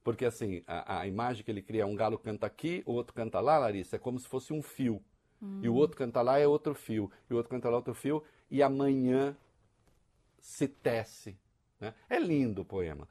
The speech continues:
Speaker 1: Um galo sozinho não faz uma manhã, ele precisará de um outro galo, de um, e assim vai. É um poema maravilhoso.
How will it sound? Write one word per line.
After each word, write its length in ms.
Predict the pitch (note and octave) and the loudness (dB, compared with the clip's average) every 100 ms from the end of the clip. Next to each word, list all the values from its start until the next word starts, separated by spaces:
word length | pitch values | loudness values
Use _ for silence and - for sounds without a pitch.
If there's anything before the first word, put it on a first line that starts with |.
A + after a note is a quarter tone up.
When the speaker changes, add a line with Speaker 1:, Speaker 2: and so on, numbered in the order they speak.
| _ C#3 | _ -2
Speaker 1:
Um 140 | C#3+ | 2
galo 320 | C#3+ E3 D#3+ | 4 4 4
sozinho 560 | - C#3 G#2 C3 D3 C#3+ | 0 -2 -2 -4 -2 -2
não 160 | C#3 | -4
faz 380 | C3+ C3 C3 A2 | -2 0 0 -2
uma 120 | A#2+ | -6
manhã, 360 | B2 A#2 A2+ A2 | -4 -4 -4 -4
ele 100 | A2+ | -4
precisará 460 | A#2 A2+ B2+ B2 B2+ | -6 -4 0 0 0
de 80 | |
um 80 | B2+ | -4
outro 200 | B2 B2 | -6 -6
galo, 300 | G#2 A2+ A2+ | -2 0 0
de 80 | A2+ | -2
um, 240 | B2+ C3+ B2 | -2 -4 -4
e 460 | A#2+ B2 A#2+ B2 | -6 -6 -4 -4
assim 260 | A#2+ - B2 | -4 -6 -4
vai. 220 | F#2 E2 - - | -2 -4 -8 -16
É 80 | - | -10
um 100 | A#3+ | -8
poema 300 | D3+ D3 C#3+ | -4 -2 -2
maravilhoso. 680 | D3 D3+ C#3+ B2 F#2+ E2 | 0 2 2 0 -2 -4